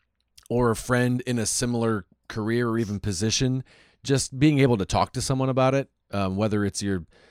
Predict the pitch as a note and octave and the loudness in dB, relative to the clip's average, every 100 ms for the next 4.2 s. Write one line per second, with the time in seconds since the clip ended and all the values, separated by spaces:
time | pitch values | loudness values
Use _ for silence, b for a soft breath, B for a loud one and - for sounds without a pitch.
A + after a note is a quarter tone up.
0 | b - - G#2+ F#2+ F#2 - - G2+ F#2 | b -14 -2 2 2 2 -4 -4 -2 -2
1 | - - G2+ F#2 F2+ F#2 - F2 E2+ E2 | -4 -2 0 2 0 -4 -4 -4 -2 -4
2 | E2+ - F2+ E2+ E2+ F2+ - - - - | -6 -8 -8 -6 -6 -8 -8 -14 -14 -6
3 | - A#2 F#2+ F#2 F#2 F#2 E2+ F#2 F#2 F2+ | -2 0 0 -2 -4 -6 -2 -2 -2 -4
4 | E2 | -4